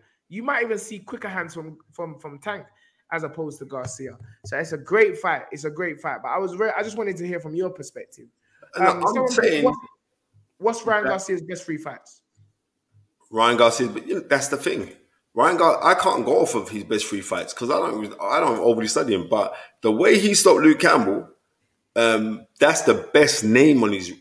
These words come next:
Speaker 2: on his record.
Speaker 1: Yeah, that's a good. I, I must admit, that is a good, that was a good victory, uh, for him there. You know, especially after being dropped, showing what he's got, what he's a made, what he's made of, and getting back up off his feet and, and stopping Luke with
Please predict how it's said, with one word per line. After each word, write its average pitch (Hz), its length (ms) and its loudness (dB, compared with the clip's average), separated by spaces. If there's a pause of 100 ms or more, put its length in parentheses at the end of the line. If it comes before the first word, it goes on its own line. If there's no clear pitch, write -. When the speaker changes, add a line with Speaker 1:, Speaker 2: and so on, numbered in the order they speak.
Speaker 2:
on 101 80 -12
his 92 120 -10
record. 90 340 -8 (460)
Speaker 1:
Yeah, 151 200 -4 (100)
that's 180 180 -6
a 180 40 -6
good. 175 220 -4
I, 170 220 -2
I - 40 0
must 208 220 -6
admit, 170 340 -6 (680)
that 185 160 0
is 180 100 -8
a 175 40 -8
good, 175 240 -2 (120)
that 175 140 -2
was 175 100 -8
a 170 40 -10
good 165 220 -6
victory, 147 520 -12 (120)
uh, 139 240 -10
for 135 180 -12
him 139 240 -10
there. 131 320 -6 (300)
You 160 100 -8
know, 160 160 -4
especially 185 460 -2
after 165 180 -2
being 160 280 -2
dropped, 160 300 -4
showing 170 520 -6 (260)
what 156 320 -4
he's 156 200 -6
got, 165 240 -4
what 165 160 -2
he's 147 160 -8
a 147 60 -6
made, 156 400 -6
what 156 160 -4
he's 143 160 -10
made 165 240 -4
of, 165 220 -6 (420)
and 135 140 -14
getting 160 200 -2
back 151 200 -6
up 147 80 -8
off 143 100 -12
his 143 180 -10
feet 156 260 -8
and, 131 160 -12
and 131 140 -14
stopping 156 440 -8
Luke 151 180 -6
with 135 120 -10